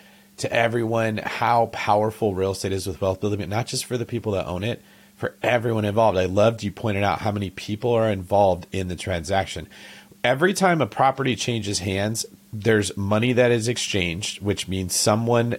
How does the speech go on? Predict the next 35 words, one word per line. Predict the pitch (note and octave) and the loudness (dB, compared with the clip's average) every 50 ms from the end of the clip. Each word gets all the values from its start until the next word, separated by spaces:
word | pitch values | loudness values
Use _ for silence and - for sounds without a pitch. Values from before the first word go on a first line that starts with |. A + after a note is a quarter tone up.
| - - | -4 -2
actually | G2+ F#2+ F#2+ G2 - - G2+ F#2+ F#2 F#2 F2+ - - - - - | -2 0 -2 -2 -4 -4 -2 0 0 0 -2 -6 -10 -16 -20 -16
created | - - - A2 G2+ G2 F#2+ F#2+ E2+ E2+ | -14 -6 -2 0 2 2 2 2 0 0
wealth | E2+ F#2 G2 G2 - | 2 2 2 2 2
for | - - - F#2 F2 E2+ | -2 -6 -4 -2 -2 0
themselves, | E2+ F2 E2 - - - D#2+ E2+ - - - | -2 -2 -4 -4 -2 0 0 0 -2 -2 -2
and | A2 G#2+ G#2 G2+ | -2 0 0 0
the | G#2 | -2
government | F2+ - - A2+ A#2+ B2 C3+ C#3 C#3 G#2+ D2+ | -2 0 2 2 2 2 2 0 0 0 0
got | - G#2+ G#2+ G#2+ | 2 2 2 2
a | G2 F#2+ - _ _ - | 2 -2 -4 _ _ -8
piece | - - F#3+ G3+ - - | -4 -2 -2 0 2 2
of | A2 F2 | 2 2
it | F#2 F2+ G2+ - - - - - - - - _ _ - | 2 0 0 -2 -8 -16 -20 -20 -20 -20 -20 _ _ -4
through | A#2+ A#2+ - - | -4 -4 -2 0
all | B2 A2+ A2+ A#2 B2 | 2 4 4 4 4
the | A2 A#2 | 2 0
different | F2+ G2+ G2+ - G#2+ D#2+ - | -2 -2 -6 -6 -8 -10 -10
taxes. | - - - B2 B2+ - - - E2 - - - - - - - - _ _ _ _ _ - | -6 -2 -2 0 0 -2 -4 -10 -12 -12 -14 -14 -16 -18 -20 -20 -20 _ _ _ _ _ -8
Um, | G#2 G2+ F#2 F2+ F2+ - - | -6 -6 -4 -6 -8 -8 -8
like, | F#2 A2 A2+ G#2+ - - - | -4 -2 -2 -2 -4 -6 -8
it, | A#2+ A#2+ - | -8 -6 -4
it's | B2+ B2+ - | -4 -4 -2
hard, | - C3 D3 | 0 0 0
it's | C#3+ - | 0 -2
hard | - G3+ G3 | -2 -2 -2
to | F#3 | 0
get | D#3 D#3+ | 0 0
into | D#3+ C#3+ - C#3+ | 0 0 0 0
now, | C3+ C#3 C3+ | 2 2 2
but | A#2 A#2 - F2 G#2+ | 2 0 -2 -2 -4
just | G#2 B2 B2+ - - G2+ | -4 -4 -4 -4 -6 -4
when | G2+ C3+ D3 E3 F3 E3 | 0 2 2 2 2 0
money | C#3 C#3 C#3 D3+ D#3 C#3+ | -2 -2 -2 -2 -2 -4
changes | B2+ - C#3+ C#3+ A#2+ B2 - | -4 -4 -4 -4 -6 -6 -6
hands | C3+ C3+ B2+ G2+ | -4 -4 -6 -6